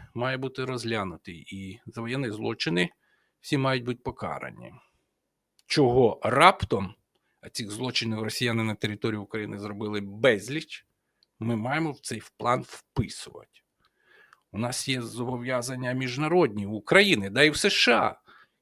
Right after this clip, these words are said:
і в Росії. Всі воєнні злочини мають розслідуватися і переслідуватися кримінально. Чого ми цей пункт маємо, наприклад, вписувати? Чого, наприклад, ми маємо визнавати юридично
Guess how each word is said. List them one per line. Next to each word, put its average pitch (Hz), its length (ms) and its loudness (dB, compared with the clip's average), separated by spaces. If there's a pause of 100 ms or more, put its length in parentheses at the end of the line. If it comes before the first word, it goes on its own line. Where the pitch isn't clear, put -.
і 127 60 -6
в 135 80 -2
Росії. 180 420 4
Всі 170 200 4
воєнні 165 280 4
злочини 165 420 4
мають 156 320 6
розслідуватися 165 640 0
і 147 100 0
переслідуватися 143 760 -2
кримінально. 120 680 -2 (680)
Чого 175 320 4
ми 160 140 2
цей 143 240 -6
пункт 190 440 -2
маємо, 143 420 0
наприклад, 127 640 -6
вписувати? - 560 -16 (960)
Чого, 220 180 8
наприклад, 202 440 6
ми 190 100 4
маємо 190 300 6
визнавати 175 640 4 (920)
юридично 139 1400 4